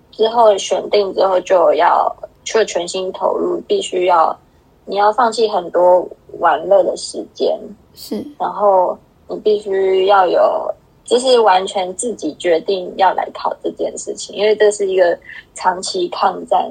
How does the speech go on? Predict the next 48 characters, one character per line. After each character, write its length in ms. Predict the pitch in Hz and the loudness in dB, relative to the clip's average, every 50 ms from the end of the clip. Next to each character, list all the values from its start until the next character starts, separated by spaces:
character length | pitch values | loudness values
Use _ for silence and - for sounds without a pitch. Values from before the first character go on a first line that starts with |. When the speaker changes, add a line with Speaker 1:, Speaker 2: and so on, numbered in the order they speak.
| - - | -10 -8
Speaker 1:
他 180 | - 220 220 226 | -2 -2 0 2
花 160 | 226 202 208 | 2 2 2
去， 240 | - 226 208 196 - - | 2 2 0 0 0 -4
下， 200 | - 226 214 214 | -2 -2 -2 -2
花 200 | - - 233 226 | -2 0 -2 -2
下 280 | 226 - - 240 208 202 | 0 0 0 0 0 0
去 160 | - - 208 185 | 0 -2 -4 -2
的 80 | 180 | -2
时 180 | 175 - - - | -4 -6 -8 -6
间 180 | 175 180 180 185 | -4 -4 -4 -4
成 220 | - - - 170 | -4 -6 -6 -2
本 160 | - - - - - | 0 -2 -2 -2 -2
非 160 | - - 180 | -2 -2 -2
常 160 | 180 - - - _ _ | -2 -6 -12 -14 _ _
高。 260 | - - - - - - _ _ _ _ - - | -6 -6 -4 -4 -4 -8 _ _ _ _ -4 -2
Speaker 2:
嗯。 160 | 247 214 240 - - _ - | -2 -2 -2 -8 -12 _ -2
Speaker 1:
就 80 | - 202 | -2 0
是 240 | 214 214 208 202 190 | 4 6 4 6 6
如 100 | 208 220 | 6 6
果 140 | 220 208 | 6 4
是 280 | 202 - 226 208 202 190 | 4 4 4 4 4 4
家 220 | 180 - 190 185 185 | 2 2 2 2 2
人 220 | 185 175 170 170 - _ _ _ _ _ _ _ _ _ _ _ _ - | 2 0 -4 -6 -10 _ _ _ _ _ _ _ _ _ _ _ _ -6
逼 180 | 214 190 190 202 - | -4 -4 -4 -4 -6
迫 180 | - - 202 185 | -2 2 4 4
来 220 | 160 - - - | 4 4 2 -2
考， 260 | - - - 151 - - | -6 -8 -6 -6 -6 -4
就 160 | - 180 180 | -2 -2 0
真 180 | - - 175 175 | 0 0 -2 -2
的 80 | 160 - - | -4 -6 -6
不 60 | - - | -4 -2
要 140 | - - | -2 0
浪 180 | - - - - - - | 0 -2 -4 -6 -8 -10
费 160 | - - - | -10 -10 -10
时 200 | - - - - _ _ | -10 -14 -16 -18 _ _
间 160 | - - - - - | -12 -12 -12 -10 -12
了 80 | - - - - | -14 -16 -12 -8
这 60 | - | -8
样。 100 | - 180 - 175 _ _ _ _ - | -8 -8 -10 _ _ _ _ _ -10
Speaker 2:
嗯。 480 | - 220 220 220 220 233 233 233 247 254 - _ | -6 -6 -4 -4 -6 -8 -8 -10 -10 -12 -12 _
Speaker 1:
然 160 | 233 208 208 | -10 -8 -4
后 560 | 226 262 254 254 254 247 240 240 240 240 226 _ _ _ | 0 2 2 2 2 2 2 0 0 -2 -4 _ _ _
过 240 | - - 285 254 226 | -2 2 4 4 4
程 440 | 220 - 208 196 190 190 190 185 - _ - | 2 0 -2 -2 -2 -2 -4 -8 -10 _ -2
当 180 | - 220 226 | 0 2 2
然 260 | 233 220 208 202 202 - - _ _ _ _ - | 2 0 0 -2 -4 -6 -8 _ _ _ _ -2
就 100 | - 233 | -2 -2
是， 480 | 226 226 226 214 202 202 190 180 175 170 | 0 2 2 4 4 6 4 2 0 -2